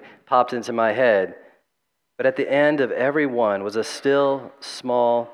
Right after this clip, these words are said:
voice whispering to me, "God rested."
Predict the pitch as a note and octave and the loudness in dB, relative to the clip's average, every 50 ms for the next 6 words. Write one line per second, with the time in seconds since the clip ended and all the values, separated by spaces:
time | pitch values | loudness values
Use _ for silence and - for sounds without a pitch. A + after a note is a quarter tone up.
0 | - - A2+ A2 A2+ A2 G#2 G2+ G#2 G2+ - - - _ _ _ _ _ - B2 | -18 -18 -10 -4 -2 0 0 0 -2 -4 -8 -14 -18 _ _ _ _ _ -8 -6
1 | D#3 D#3 - - B2+ A2 G#2 G2+ G2 - - G2 F#2+ F#2+ F#2+ F#2+ F#2+ F2+ _ _ | -6 -6 -8 -8 -6 -6 -6 -6 -8 -10 -12 -10 -8 -8 -6 -8 -8 -12 _ _
2 | _ _ _ _ _ _ _ _ _ _ _ _ _ - G#2+ G2+ G2+ F#2+ F2 F#2+ | _ _ _ _ _ _ _ _ _ _ _ _ _ -10 -8 -6 -6 -6 -8 -8
3 | F2+ F2 - - - E2 D#2 | -10 -12 -12 -14 -20 -20 -20